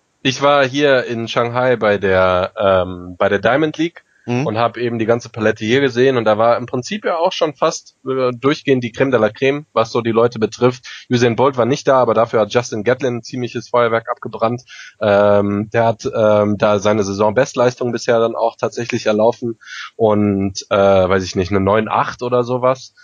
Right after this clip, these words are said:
Speaker 2: Mhm.
Speaker 1: äh, neun acht vier, neun acht acht, irgendwie sowas. Ähm, ich bin da ein bisschen anders. Also ich find tatsächlich Leichtathletik ziemlich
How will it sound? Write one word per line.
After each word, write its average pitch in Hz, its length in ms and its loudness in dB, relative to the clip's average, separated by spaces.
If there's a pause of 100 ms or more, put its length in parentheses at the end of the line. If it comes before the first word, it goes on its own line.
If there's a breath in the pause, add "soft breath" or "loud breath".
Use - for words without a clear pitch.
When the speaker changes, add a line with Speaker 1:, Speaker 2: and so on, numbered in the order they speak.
(100)
Speaker 2:
Mhm. 110 200 -6
Speaker 1:
äh, 98 200 2
neun 110 220 0
acht 98 200 -6
vier, 131 300 0
neun 110 200 -2
acht 98 200 -6
acht, - 260 -4
irgendwie 101 280 -6
sowas. 127 360 0 (440 loud breath)
Ähm, 110 640 0 (760)
ich 185 180 -2
bin 262 120 0
da 269 60 4
ein 262 80 2
bisschen 247 260 0
anders. 147 400 2
Also 110 160 -2
ich 123 160 -4
find 180 320 -4 (120)
tatsächlich 131 500 -2
Leichtathletik 135 560 -2
ziemlich 139 300 -4